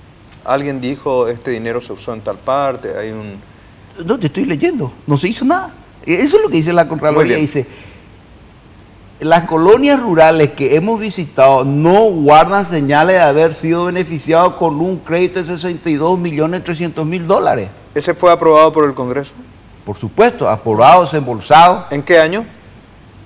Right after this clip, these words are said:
Speaker 2: Esto se desembolsó hasta el gobierno de, de Lucho González, creo que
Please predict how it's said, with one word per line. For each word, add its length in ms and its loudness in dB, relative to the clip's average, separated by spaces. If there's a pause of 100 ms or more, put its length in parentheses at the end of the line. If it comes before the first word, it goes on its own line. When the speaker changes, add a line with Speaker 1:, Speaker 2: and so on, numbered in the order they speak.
(120)
Speaker 2:
Esto 240 -8
se 80 -4
desembolsó 580 -2
hasta 400 0
el 140 -4
gobierno 460 0
de, 760 -4
de 640 -6
Lucho 360 -10
González, 760 0
creo 180 -4
que 180 -4